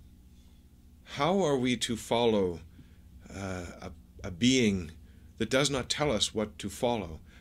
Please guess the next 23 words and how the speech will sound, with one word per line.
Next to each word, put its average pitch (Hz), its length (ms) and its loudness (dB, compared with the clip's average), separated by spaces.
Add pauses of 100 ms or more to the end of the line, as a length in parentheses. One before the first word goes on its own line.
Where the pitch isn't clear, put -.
How 135 200 0
are 196 100 6
we 147 180 2
to 127 120 -2
know 120 380 4
if 101 180 -4
what 113 140 4
we 110 120 0
do 117 220 0
is 110 160 2
right? 123 360 0 (380)
How 139 180 0
are 196 140 6
we 147 160 4
to," 117 200 -2
and 95 100 -2
she 98 100 -2
starts 95 300 2 (380)
laying 110 340 4
off 98 380 -2
of, 90 160 -6
like, 92 180 -2
the, - 140 -8